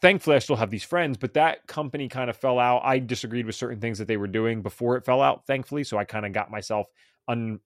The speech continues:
uninvolved <laughs> before the fallout. They added sucralose bas-, basically to their formula. And I was like, "Well, I'm only here for the organic natural stuff" at that point, because I had been educated on it over the months.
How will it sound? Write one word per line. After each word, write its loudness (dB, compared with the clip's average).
uninvolved 0
<laughs> 0
before 0
the -10
fallout. 4
They 6
added 4
sucralose -2
bas-, -6
basically -2
to -8
their -4
formula. -2
And 0
I 2
was -4
like, -2
"Well, 2
I'm 2
only 0
here -2
for -6
the 0
organic -2
natural -8
stuff" -2
at -2
that 0
point, -6
because -6
I 2
had 0
been -12
educated -4
on -2
it -4
over -4
the -10
months. -8